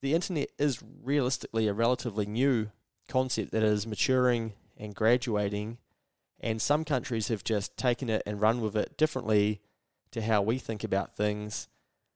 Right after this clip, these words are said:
Um, but often we can get caught in our small New Zealand way of thinking of, of just doing things for New Zealanders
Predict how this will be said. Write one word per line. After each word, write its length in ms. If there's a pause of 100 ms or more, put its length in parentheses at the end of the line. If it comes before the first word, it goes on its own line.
(180)
Um, 360
but 140
often 540
we 120
can 140
get 160
caught 340
in 100
our 100
small 320
New 140
Zealand 280
way 140
of 100
thinking 400
of, 380 (440)
of 140
just 220
doing 260
things 580 (320)
for 200
New 140
Zealanders 760